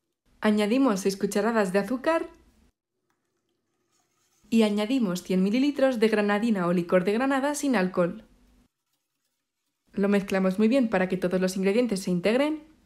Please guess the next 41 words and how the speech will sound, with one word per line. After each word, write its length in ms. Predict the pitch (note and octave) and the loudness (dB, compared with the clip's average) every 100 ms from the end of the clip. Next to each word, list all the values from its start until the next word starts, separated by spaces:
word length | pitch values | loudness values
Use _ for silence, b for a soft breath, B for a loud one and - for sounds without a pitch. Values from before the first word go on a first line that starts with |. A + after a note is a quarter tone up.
| _ _ _ _ _ - | _ _ _ _ _ -2
y 80 | |
lo 140 | G#3+ G3+ | 2 2
vamos 260 | G3 G3+ | 0 -2
a 60 | A3 | -2
llevar 280 | A3 A#3+ B3+ | 0 0 -2
al 120 | A#3+ | -2
fuego 240 | C#4+ C4 | 0 0
a 80 | F#3+ | 0
temperatura 580 | F#3+ F#3 F#3 F3+ F3 F#3+ | 0 -2 -2 -2 -2 -2
media 300 | G3 A#3+ C#4 | -2 0 0
alta, 420 | B3 - C4 - - - _ _ - | 0 -4 -6 -10 -20 -20 _ _ -4
dejándolo 580 | F#3+ F#3+ G3 F#3+ G#3 A3 | 0 0 0 0 0 0
que 80 | A3+ | 2
hierva 300 | C4+ A#3 F#3+ | 2 2 0
y 40 | |
removiéndolo 540 | F3+ F#3+ G#3 A3 F#3+ | 0 2 2 2 2
de 80 | F3+ | 0
vez 160 | F3+ F3+ | -2 -2
en 160 | G#3+ | -2
cuando 300 | A3 C#4 C4+ | 0 0 0
con 180 | C4+ A3 | 0 0
cuidado 340 | G#3+ A#3 D#4 B3 | 2 2 2 0
de 120 | G#3 | 0
que 100 | G#3+ | -2
no 100 | G3+ | -2
se 120 | G3+ | -2
nos 180 | F#3+ F#3+ | -4 -4
queme. 360 | G3 F3+ F3+ F#3 _ _ _ _ _ _ _ _ | -2 -2 -4 -10 _ _ _ _ _ _ _ _
Y 100 | G#3+ | -4
cuando 320 | F#3 G#3 F#3 F#3 | 0 0 0 0
comience 380 | F#3+ F#3+ F#3+ | 0 0 0
a 20 | B3 | 0
hervir 240 | C4+ C#4+ | -2 -2
lo 100 | A#3+ | 0
mantendremos 600 | A3 G3+ G#3+ A3 A#3+ F#3+ | 0 2 0 2 2 0
en 120 | G#3 | 0
el 100 | C4+ | -2
fuego 260 | C#4 C#4 C#4+ | 2 2 2
durante 380 | C4+ A3 G#3 G3+ | 0 0 0 0
dos 180 | A3 G#3+ | -2 -2
minutos. 580 | F#3+ F3 F3 F#3 - | -4 -4 -4 -6 -8